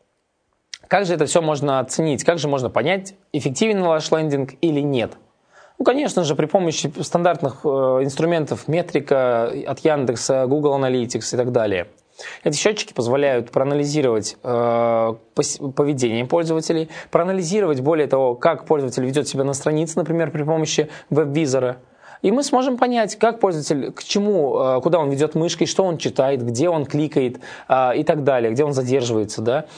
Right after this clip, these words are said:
В данном случае этот анализ позволит нам, конечно же, улучшить наш лендинг и увеличить конверсию. Теперь поговорим про А Б-тестирование.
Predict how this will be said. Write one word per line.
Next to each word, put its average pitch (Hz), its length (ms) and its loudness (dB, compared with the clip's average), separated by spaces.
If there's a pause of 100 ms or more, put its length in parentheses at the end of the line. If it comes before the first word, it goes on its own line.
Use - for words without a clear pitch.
(200)
В 131 100 -2
данном 190 240 2
случае 175 360 0
этот 135 140 -4
анализ 170 280 0
позволит 143 400 0
нам, 131 120 -2
конечно 131 360 -2
же, 123 140 0
улучшить 127 640 -2
наш 131 200 -2
лендинг 156 380 0
и - 60 -2
увеличить 120 320 -2
конверсию. 107 580 -2 (1600)
Теперь 202 340 0
поговорим 180 460 2 (140)
про 196 220 2
А 180 120 2
Б-тестирование. 143 1040 0